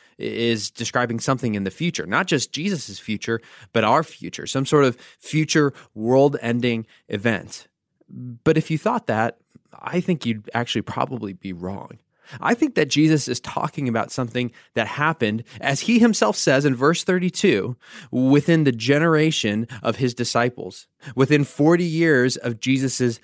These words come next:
death. Uh, why do I say I think it happened in his lifetime? Well, one, again, Jesus himself said it would happen in, in the lifetime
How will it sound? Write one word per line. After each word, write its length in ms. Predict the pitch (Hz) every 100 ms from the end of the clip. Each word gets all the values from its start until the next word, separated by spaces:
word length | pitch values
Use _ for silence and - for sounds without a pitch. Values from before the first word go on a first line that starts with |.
| - _ 117
death. 480 | 131 113 - - _ _ _ _ 156 127
Uh, 240 | 143 135
why 200 | 127 143
do 80 | 185
I 100 | 175
say 180 | 185 170
I 20 |
think 180 | 175 165
it 60 |
happened 320 | 147 156 -
in 40 | 180
his 80 | 175
lifetime? 360 | 175 202 196
Well, 140 | 147 - -
one, 300 | 131 123 123
again, 320 | 131 117 123
Jesus 340 | 117 131 135
himself 380 | - 117 139 135
said 160 | - 110
it 60 |
would 100 | 113
happen 380 | 104 117 117 107 -
in, 180 | 113 110
in 300 | 117 113 110
the 100 | 107
lifetime 600 | 98 113 - - 107